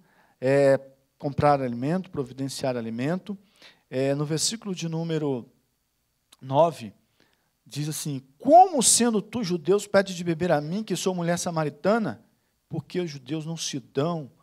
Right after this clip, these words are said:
com o samaritano." Replicou-lhe Jesus, "Se conheceras o dom de Deus, e quem é que te pede, dá-me de beber, tu lhe pedirias e ele lhe daria água." Aqui nós começamos a observar do versículo nove diante, é, que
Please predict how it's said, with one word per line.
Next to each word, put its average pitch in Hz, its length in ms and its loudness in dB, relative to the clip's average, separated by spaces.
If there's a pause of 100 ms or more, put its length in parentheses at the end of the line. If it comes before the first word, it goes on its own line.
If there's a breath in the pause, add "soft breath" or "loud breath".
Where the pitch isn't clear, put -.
(220 soft breath)
com - 120 -14
o 113 60 -12
samaritano." 98 640 -12
Replicou-lhe 175 480 -4
Jesus, 170 440 -6 (380 loud breath)
"Se - 160 -12
conheceras 180 640 -4
o 165 40 -12
dom 165 180 -8
de 151 100 -10
Deus, 139 520 -4
e 147 60 -8
quem 202 400 -6
é 190 180 0
que 190 180 -16
te 147 160 -12
pede, 165 420 -2
dá-me 165 260 -4
de - 140 -16
beber, 160 420 -8 (800 loud breath)
tu 240 180 -4
lhe 233 100 -6
pedirias 175 760 -8
e 156 60 -10
ele 170 300 -6
lhe 165 120 -10
daria 147 420 -6
água." 117 480 -2 (400 soft breath)
Aqui 160 260 -2
nós 226 160 -4
começamos 208 400 -4
a - 20 -2
observar 180 480 0
do 175 100 -4
versículo 165 460 -10
nove 160 220 -4
diante, 151 440 -10 (420 loud breath)
é, 170 500 0 (680)
que 190 520 -8